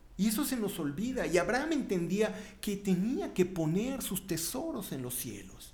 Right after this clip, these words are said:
allá arriba. Él tenía su mirada puesta en las cosas de arriba. Sabía que este tiempo pasaría. Él anhelaba el tiempo que conociera a su Creador. Nuestra seguridad no tiene que estar en las cosas.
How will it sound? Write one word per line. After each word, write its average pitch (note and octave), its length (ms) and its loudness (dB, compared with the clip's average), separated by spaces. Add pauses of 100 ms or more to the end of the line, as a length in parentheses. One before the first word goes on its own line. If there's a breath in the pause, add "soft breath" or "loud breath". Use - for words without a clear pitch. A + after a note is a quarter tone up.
(360 loud breath)
allá D#3 240 -4
arriba. G#3 560 0 (240 loud breath)
Él A3+ 220 0
tenía A3 340 2
su - 240 -6
mirada F#3+ 840 -2
puesta G3 540 0 (220 loud breath)
en F3 140 2
las E3 160 -2
cosas F#3+ 500 -4
de D3+ 100 -4
arriba. D#3+ 460 -6 (260 loud breath)
Sabía G3+ 460 -2
que A3 100 -2
este G3 200 -4
tiempo F#3+ 420 -6
pasaría. D#3 600 -4 (260 loud breath)
Él F3+ 180 2
anhelaba D#3+ 560 -2
el D3+ 120 -4
tiempo D3+ 320 -6
que C3+ 120 -10
conociera B2+ 480 -6
a B2+ 40 -12
su A#2+ 140 -14
Creador. - 380 -14 (2750)
Nuestra F#3+ 360 0
seguridad D3 640 -6
no A#2 140 -8
tiene A#2 240 -12
que A2+ 100 -16
estar A2+ 240 -12
en A#2 120 -12
las G#2+ 160 -12
cosas. - 320 -20